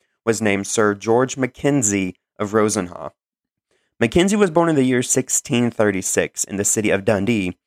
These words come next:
which is currently Scotland's fourth biggest city. Uh, from what I read, Mackenzie had grown up to be a lawyer, but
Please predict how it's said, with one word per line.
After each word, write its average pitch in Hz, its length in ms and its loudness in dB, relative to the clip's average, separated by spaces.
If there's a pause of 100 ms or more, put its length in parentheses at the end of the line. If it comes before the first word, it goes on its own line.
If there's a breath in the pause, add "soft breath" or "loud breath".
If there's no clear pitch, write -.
(440 soft breath)
which 117 180 0
is 110 120 0
currently 120 400 0
Scotland's 104 840 0
fourth 147 540 0
biggest 98 320 0
city. 55 340 -6 (840)
Uh, 95 360 2 (420)
from 131 160 -2
what 147 120 6
I 147 80 4
read, 110 420 2
Mackenzie 113 880 -2 (280)
had 117 200 -2
grown 117 280 2
up 110 180 -2
to - 100 -18
be 104 140 0
a 90 80 0
lawyer, 95 500 0 (760)
but 107 600 2